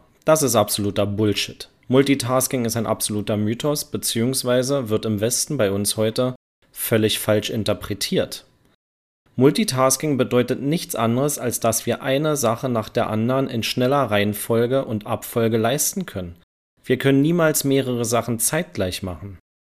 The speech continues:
So fing es damals an, als wir die ersten Computer entwickelt haben. Ach, was weiß der Geier, die waren hundert Hertz schnell und hatten irgendwie acht Megabyte Arbeitsspeicher. Das war mega, mega schnell und man dachte sich, "Wow, wie schnell können die denn hintereinander sehr viele Sachen erledigen?"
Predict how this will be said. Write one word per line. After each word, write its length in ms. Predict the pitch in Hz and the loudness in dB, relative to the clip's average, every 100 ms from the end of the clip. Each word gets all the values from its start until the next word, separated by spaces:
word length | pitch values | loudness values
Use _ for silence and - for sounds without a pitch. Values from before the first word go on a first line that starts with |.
| _ | _
So 160 | _ 120 | _ -4
fing 240 | 104 131 | 2 4
es 140 | 135 127 | 4 4
damals 400 | 120 127 123 - | 2 4 2 0
an, 240 | 135 147 | -2 0
als 200 | 113 - | 0 0
wir 100 | 113 | -2
die 120 | 110 | 0
ersten 320 | 107 113 - 120 | 0 0 -2 -2
Computer 480 | 117 107 127 123 | -2 -2 -2 0
entwickelt 520 | 135 135 139 135 127 123 | -2 0 -2 0 -2 0
haben. 500 | 120 123 123 117 104 | 2 2 2 0 0
Ach, 240 | 98 98 | 0 -2
was 180 | 107 - | -4 -2
weiß 200 | 110 - | -2 0
der 100 | 107 | 0
Geier, 320 | 107 110 113 | 2 2 2
die 140 | 107 107 | 2 0
waren 160 | 107 | 0
hundert 340 | 113 117 117 110 | 0 0 -2 0
Hertz 260 | 113 123 | -2 -2
schnell 360 | - 123 123 127 | -2 2 4 4
und 160 | 113 | 2
hatten 220 | 113 113 117 | -2 -4 -4
irgendwie 600 | 117 113 113 113 113 - | 0 0 0 -2 -2 0
acht 320 | 123 - - | -4 -4 -4
Megabyte 540 | 120 117 113 110 110 | -2 0 2 2 0
Arbeitsspeicher. 920 | 104 131 147 151 - 139 135 135 131 - _ _ _ _ _ | -2 -2 -4 -4 -2 0 0 0 -2 -6 _ _ _ _ _
Das 220 | 120 - | -2 4
war 120 | 123 | 6
mega, 360 | 117 127 147 135 | 6 6 6 6
mega 300 | 131 127 123 | 4 6 4
schnell 360 | - 117 131 | 4 4 6
und 100 | 135 | 4
man 140 | 110 113 | 4 2
dachte 260 | 113 - | 2 0
sich, 280 | 110 110 107 | -2 -2 2
"Wow, 460 | 104 117 131 127 107 | 4 6 6 6 2
wie 120 | 113 | -2
schnell 300 | - 120 120 | -2 0 0
können 180 | 123 117 | 0 0
die 100 | 117 | 2
denn 140 | 127 | 2
hintereinander 800 | 107 120 131 127 110 123 127 123 | 2 2 2 2 2 2 2 0
sehr 240 | 101 113 | 2 0
viele 280 | 120 123 120 | 0 -2 0
Sachen 340 | 104 107 127 104 | 0 0 0 0
erledigen?" 640 | 95 95 95 92 90 90 | 0 -2 -4 -6 -10 -14